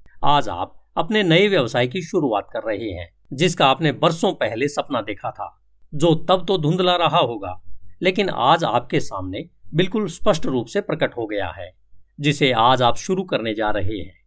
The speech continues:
इसके लिए आपने आवश्यक जानकारी जुटा ली है। इस बारे में आपकी पुरानी आदत को बदलकर उसकी जगह नई आदत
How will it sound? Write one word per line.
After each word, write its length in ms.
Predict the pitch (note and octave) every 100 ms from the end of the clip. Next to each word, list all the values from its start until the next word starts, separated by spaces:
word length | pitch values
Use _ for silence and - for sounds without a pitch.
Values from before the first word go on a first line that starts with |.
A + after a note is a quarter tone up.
| -
इसके 260 | E3 D#3+
लिए 220 | B2+ C3
आपने 440 | C#3 B2 C3 C#3 C3
आवश्यक 420 | A#2+ D#3+ E3+ C#3+
जानकारी 420 | A2 G#2 A2 B2
जुटा 300 | C#3+ C#3 A#2+
ली 220 | G2+ G#2
है। 180 | F#2+ F2 _ _ _ -
इस 160 | F#3 D#3+
बारे 240 | B2+ C3
में 140 | D#3 D3+
आपकी 380 | A#2 B2 -
पुरानी 460 | C#3+ D#3 E3 G3 G3+
आदत 300 | A2 A#2 B2+
को 100 | C3
बदलकर 540 | G2+ F#2 F#2+ E3+ - - - - -
उसकी 300 | A#3 - D#3
जगह 220 | B2 C#3
नई 280 | C3 F3+ E3+
आदत 240 | G#2+ D3